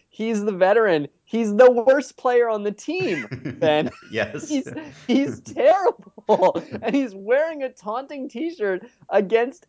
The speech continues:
Speaker 1: a superior team. And
Speaker 2: Well,
Speaker 1: I
Speaker 2: this is
Speaker 1: think
Speaker 2: still his first trip to the postseason. He doesn't know how things work in October.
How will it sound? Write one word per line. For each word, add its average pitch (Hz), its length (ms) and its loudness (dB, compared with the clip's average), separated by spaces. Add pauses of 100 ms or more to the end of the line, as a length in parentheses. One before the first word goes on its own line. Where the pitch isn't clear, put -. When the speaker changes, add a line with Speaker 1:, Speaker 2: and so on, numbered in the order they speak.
Speaker 1:
a 226 200 -2
superior 254 840 -4
team. 220 600 -2 (480)
And 190 540 2 (220)
Speaker 2:
Well, 92 280 -2
Speaker 1:
I 202 140 6
Speaker 2:
this 269 100 -4
is 131 80 -8
Speaker 1:
think 277 120 -8
Speaker 2:
still 165 220 2
his 131 220 0
first 110 320 -4
trip 92 220 -6
to 101 80 -4
the 87 120 -4
postseason. 90 600 -2
He 98 120 -2
doesn't 104 240 -2
know 95 160 0
how 95 140 2
things 95 320 -8
work 113 300 -4
in 85 100 -4
October. 85 640 -2